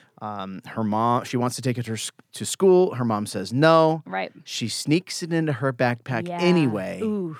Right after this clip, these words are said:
Speaker 1: takes it to school, shows her friends this fifty dollar bill,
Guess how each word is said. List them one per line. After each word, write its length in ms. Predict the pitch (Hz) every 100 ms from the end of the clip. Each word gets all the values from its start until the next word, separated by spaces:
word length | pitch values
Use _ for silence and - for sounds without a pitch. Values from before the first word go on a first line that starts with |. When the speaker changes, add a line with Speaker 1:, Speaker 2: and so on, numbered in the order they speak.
| -
Speaker 1:
takes 320 | - 147 160 170
it 100 | 156
to 80 |
school, 600 | 139 - 123 113 110 104 _
shows 500 | - 151 147 147 123
her 100 | 139
friends 540 | 127 131 117 113 113
this 160 | 110 -
fifty 340 | - 120 -
dollar 380 | 120 110 113 110
bill, 440 | 104 104 101 101